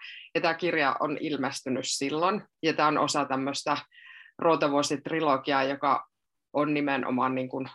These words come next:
ajankuvaromaaneja ja hyvin ironisia ajankuvaromaaneja, jotka niin kuin tietyllä tapaa niin kuin, tai,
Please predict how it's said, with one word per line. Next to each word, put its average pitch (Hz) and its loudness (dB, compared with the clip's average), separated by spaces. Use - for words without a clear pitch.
ajankuvaromaaneja 135 0
ja 135 -2
hyvin 143 -2
ironisia 139 -2
ajankuvaromaaneja, 139 0
jotka 135 2
niin 135 -2
kuin 131 -4
tietyllä 139 2
tapaa 135 0
niin 139 -4
kuin, 135 -4
tai, 165 2